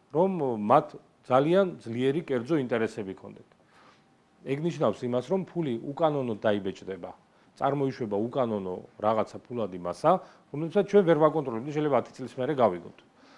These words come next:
ის, ე, რა ქვია, ე, მყარი არგუმენტი რომ იყო ორმოცდაათიან წლებამდე, რომ ფული დამოკ-, ფული იყო მიმული ოქროს მარაგებზე,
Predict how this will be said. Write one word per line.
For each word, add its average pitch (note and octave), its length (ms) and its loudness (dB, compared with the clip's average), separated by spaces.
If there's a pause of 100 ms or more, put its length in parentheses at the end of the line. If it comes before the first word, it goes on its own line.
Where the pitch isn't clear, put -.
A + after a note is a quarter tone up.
(300)
ის, E3+ 220 -4
ე, F#3 140 -2 (1080)
რა A#2 180 2
ქვია, A2 300 0 (1700)
ე, A2 40 -14 (160)
მყარი D3 380 6
არგუმენტი C#3 540 4
რომ A2+ 200 0
იყო A2+ 280 -2 (440)
ორმოცდაათიან A2+ 960 0
წლებამდე, G#2 460 -2
რომ F2+ 180 -4 (280)
ფული C3+ 380 -4 (200)
დამოკ-, A#2+ 420 -4
ფული D3 320 0
იყო A#2 100 -2
მიმული A2 460 -2 (120)
ოქროს A2+ 440 -4 (120)
მარაგებზე, G2+ 720 0